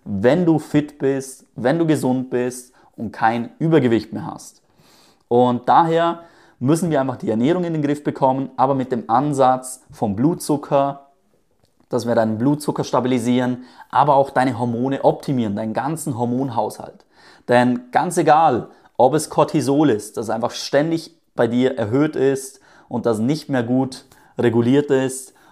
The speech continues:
oder auch dein Testosteronlevel, das merkst du vielleicht, weil du einfach gar keine Lust mehr hast auf deine Partnerin, auf Frauen allgemein und dass da einfach weniger Intimität und Nähe ist und das hängt auch an deinem, ja,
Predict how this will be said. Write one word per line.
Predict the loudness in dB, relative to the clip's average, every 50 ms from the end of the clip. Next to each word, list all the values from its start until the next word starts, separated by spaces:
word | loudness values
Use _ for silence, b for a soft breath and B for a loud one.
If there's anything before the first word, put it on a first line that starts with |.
| b b
oder | -2 2 4 4 4
auch | 4 4 0
dein | -2 -6 -6 -6
Testosteronlevel, | -6 -8 -8 -6 -8 -8 -4 -4 -2 -2 -2 -2 -2 0 0 0 2 0 0 -2 -2 -4 -8 b b b b b b b b -12
das | -10 -6 -2
merkst | 0 0 0 0 -2 -8
du |
vielleicht, | -6 -2 0 2 2 2 2 -2 -6 -10 b b b b b b
weil | 0 2 2
du | 4
einfach | 4 2 4 2 0 0 2
gar | 2 2 2 2
keine | 0 0 0 0 0 0 -2 -4 -4 -6 -10 -16 _ _ -14
Lust | -6 -2 0 0 0 0 -2
mehr | 0 2
hast | 4 2 2 0
auf | -4 -6
deine | -6 -6 -6 -6
Partnerin, | -2 2 4 4 4 4 2 0 0 0 -2 -4 -6
auf | -8 -10 -10 -4
Frauen | 2 4 4 4 4 0
allgemein | -2 -2 -2 -2 -2 -2 -2 -2 -2 -4 -6 -8 -10 B B B B B B B B B
und | 0 0 2 2 2 0 0 -2 -4
dass | -6 -4 -2
da | 0
einfach | 0 0 -2 -2 -2
weniger | -2 0 0 0 2 2 2 2 2 0
Intimität | -2 -6 -4 -4 -4 -4 -4 -4 -2 -2 -2 -2 -2 -4
und | -4 -2
Nähe | -2 -2 0 0 0 0 0 0
ist | -2 -4 -6 -12 -16 -18 -20 b b b b b b b b
und | -2 -2 0 0 -2 -2 -4 -6 -8 -8 -6
das | -4 -4 -2 -2
hängt | -2 -2 0 0
auch | 0 0 0
an | 0 -4 -4
deinem, | -2 -2 -2 0 0 -2 -2 -2 -4 -4 -6 -10 -14 _ _ _ _ _
ja, | 0 4 4 4 4 4 -2 B